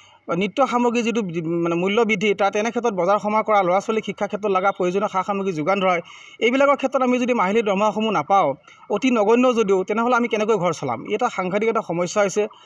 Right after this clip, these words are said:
আৰু এতিয়া আমি তিনিশ সাতচল্লিছটা পৰিয়ালে আমি নিশ্চিন্তভাৱে আমি এটা যেন আত্মহত্যাৰ পথৰ ল-, বাছি ল'ব লাগিব, তেনেকুৱা এটা পৰ্যায় এতিয়া আহি পৰিছে। কাৰণ সকলোৱে দৰমহা পায়, সকলোৱে দৰমহা বৃদ্ধি হয়, গেট পে' পায়, বিভিন্ন ধৰণৰ স্কেল বাঢ়ি যায়, কিন্তু আমাৰ কেতিয়া একো নহয়। এতিয়া আমি এই দৰমহাসমূহ আমি আদায় পাবৰ কাৰণে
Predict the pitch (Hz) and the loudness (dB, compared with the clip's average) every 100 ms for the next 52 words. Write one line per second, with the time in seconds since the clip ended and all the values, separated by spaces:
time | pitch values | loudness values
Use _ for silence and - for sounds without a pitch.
0 | - - - 262 262 269 240 277 277 247 | -20 -6 2 4 4 2 2 2 0 0
1 | 233 262 208 - 240 226 254 233 233 240 | 0 -2 -2 -2 -2 0 -2 2 2 2
2 | 233 220 185 254 269 226 233 226 226 220 | 0 -2 0 0 2 2 2 2 0 0
3 | 220 233 180 - 220 220 226 190 196 214 | 0 0 -2 -4 -4 -2 -2 -4 -2 0
4 | 175 165 160 208 220 208 190 190 - - | 0 -2 -4 0 2 2 2 0 -4 -20
5 | - 202 226 254 247 233 196 214 214 190 | -4 0 2 2 2 0 0 0 2 0
6 | 180 196 214 190 196 - _ - - 254 | 0 0 0 0 -2 -4 _ -20 -10 -6
7 | 220 233 277 302 254 240 254 247 247 226 | -4 0 2 4 4 4 4 4 2 0
8 | 247 247 226 220 220 202 180 220 214 170 | 0 2 2 0 0 0 -2 0 0 0
9 | 190 - 214 214 202 190 226 233 226 202 | -2 0 0 2 0 0 0 0 0 -2
10 | - 214 190 180 190 180 226 190 196 202 | -2 -2 0 0 -2 -2 -2 0 0 -2
11 | 190 190 175 160 123 113 - - - - | -2 -4 -2 -4 -4 -6 -10 -20 -20 -12
12 | - 208 285 277 254 277 240 226 233 262 | -4 0 2 4 4 2 4 2 4 4
13 | 254 262 254 226 196 220 233 233 233 202 | 4 2 2 2 2 2 2 2 2 4
14 | 208 180 | 2 0